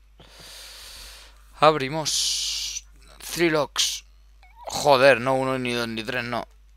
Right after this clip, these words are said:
Joder, tres, tres candados, tío.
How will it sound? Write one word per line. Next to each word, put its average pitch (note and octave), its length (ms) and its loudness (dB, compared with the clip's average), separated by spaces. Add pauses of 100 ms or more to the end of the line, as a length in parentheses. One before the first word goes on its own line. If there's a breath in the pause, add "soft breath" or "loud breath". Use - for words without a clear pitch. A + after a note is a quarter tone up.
(1300)
Joder, C3+ 420 6 (380)
tres, F#3 400 2 (500)
tres F#3 220 0
candados, C#3 680 2
tío. A2+ 360 -4